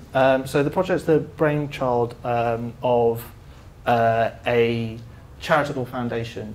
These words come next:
uh, known as the Zing Foundation, uh, based in London. Um, and, um, the Zing Foundation are a grant-making organisation, so they, they,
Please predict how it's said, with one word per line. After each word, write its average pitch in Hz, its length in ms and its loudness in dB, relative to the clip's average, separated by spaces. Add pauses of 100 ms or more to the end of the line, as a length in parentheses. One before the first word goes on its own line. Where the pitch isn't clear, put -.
uh, 113 320 -6
known 110 180 -10
as 113 80 -14
the 120 100 -8
Zing 117 220 -4
Foundation, 113 720 -10
uh, 113 140 -14
based 117 240 -8
in 113 120 -8
London. 113 360 -10 (160)
Um, 117 320 -4 (520)
and, 135 540 0 (140)
um, 135 440 -2
the 147 80 -4
Zing 185 200 -2
Foundation 151 420 -2
are - 20 -2
a 120 40 -4
grant-making 147 640 -4 (240)
organisation, 147 580 -4
so 131 140 -6
they, 120 160 -2
they, 113 340 -6